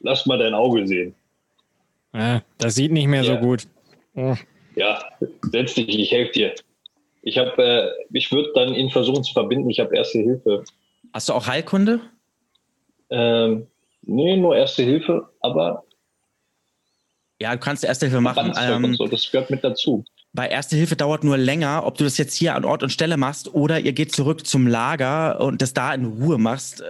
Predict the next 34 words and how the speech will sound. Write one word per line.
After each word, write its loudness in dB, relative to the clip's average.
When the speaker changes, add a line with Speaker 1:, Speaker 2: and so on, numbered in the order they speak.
Speaker 3:
musst 0
du 2
jetzt 2
entscheiden. -4
Also -6
du -2
musst, -2
äh, 0
das -4
ist -6
keine -2
Sache -4
von 2
Speaker 1:
Na, -
dann -4
Speaker 3:
zehn 0
Speaker 1:
schau 4
ich 2
Speaker 3:
Sekunden. -4
Speaker 1:
nur, -14
dann -2
schau 2
ich 2
nur 2
kurz 0
drauf 2
und, 2
äh, 4
würde 0
ihm 0
das 0
dann 2
auch 2
sagen 0